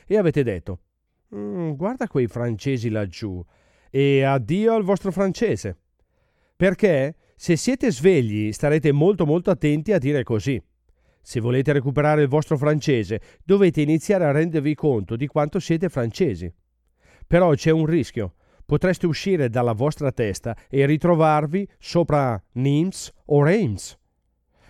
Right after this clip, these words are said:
Ritornereste al vecchio campo da gioco, uscendo dal tempo presente, e tutto avrebbe un aspetto buffo.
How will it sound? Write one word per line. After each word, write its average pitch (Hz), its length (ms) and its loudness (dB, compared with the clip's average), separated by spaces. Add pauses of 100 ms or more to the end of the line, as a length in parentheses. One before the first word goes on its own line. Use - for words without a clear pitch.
(160)
Ritornereste 175 760 2
al 127 140 2
vecchio 165 320 2
campo 147 320 2
da 190 120 2
gioco, 120 460 0 (200)
uscendo 165 460 -2
dal 147 220 0
tempo 151 260 0
presente, 113 720 -2
e 160 140 2
tutto 240 340 0
avrebbe 156 320 2
un 196 60 0
aspetto 196 440 0
buffo. 160 480 -6